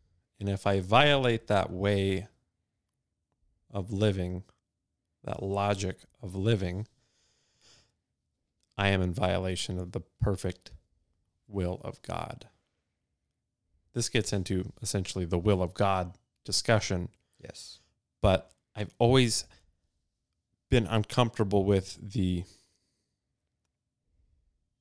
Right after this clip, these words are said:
Speaker 1: every action predestinated perfect will of God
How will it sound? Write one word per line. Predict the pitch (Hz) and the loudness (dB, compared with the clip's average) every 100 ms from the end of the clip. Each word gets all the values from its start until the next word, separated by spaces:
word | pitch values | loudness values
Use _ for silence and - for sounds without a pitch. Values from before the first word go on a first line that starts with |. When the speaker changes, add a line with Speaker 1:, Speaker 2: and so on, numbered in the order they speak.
| _ _ _ _ _ _ _ _ _ _ _ _ _ | _ _ _ _ _ _ _ _ _ _ _ _ _
Speaker 1:
every | 117 113 110 - | 4 4 2 2
action | 101 - 107 95 | 0 0 0 0
predestinated | - 98 98 95 - 92 95 92 92 85 | 0 2 2 2 -2 -4 -2 -2 -4 -2
perfect | - 92 - 90 | -2 -2 -6 -8
will | 98 90 | -6 -4
of | 90 110 | -6 -6
God | 90 87 85 | -6 -6 -10